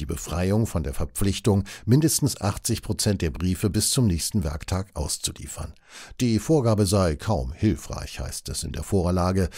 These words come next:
denn der Absendende weiß nicht, ob sein Brief zu den achtzig Prozent gehört oder nicht. Heute weiß er nicht einmal, ob sein Brief überhaupt eintrifft, geschweige denn pünktlich. Aber genau das soll ja mit der Wiederentdeckung der Langsamkeit demnächst besser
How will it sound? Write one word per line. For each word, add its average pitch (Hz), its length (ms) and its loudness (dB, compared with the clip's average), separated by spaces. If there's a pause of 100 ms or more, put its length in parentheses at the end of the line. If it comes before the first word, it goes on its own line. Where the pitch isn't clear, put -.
(200)
denn 127 260 6
der 117 280 2
Absendende 120 580 2
weiß 139 300 2
nicht, 120 240 0
ob 113 160 -2
sein 107 180 4
Brief 107 320 -2
zu 135 120 2
den 98 180 0
achtzig - 320 -4
Prozent 87 360 0
gehört 82 380 0
oder 73 180 -4
nicht. 110 400 2 (720)
Heute 104 400 2
weiß 127 240 2
er 117 80 2
nicht 110 240 2
einmal, 98 320 4
ob 80 160 -4
sein 82 200 2
Brief 80 280 -2
überhaupt 85 400 -2
eintrifft, 76 560 -2
geschweige - 400 -4
denn - 160 -12
pünktlich. - 580 0 (380)
Aber 143 160 4
genau 156 280 4
das 156 300 2
soll 120 240 4
ja 104 140 4
mit 104 160 -2
der 85 140 2
Wiederentdeckung 98 640 0
der 90 120 2
Langsamkeit 80 840 0
demnächst 92 440 -2
besser - 320 -6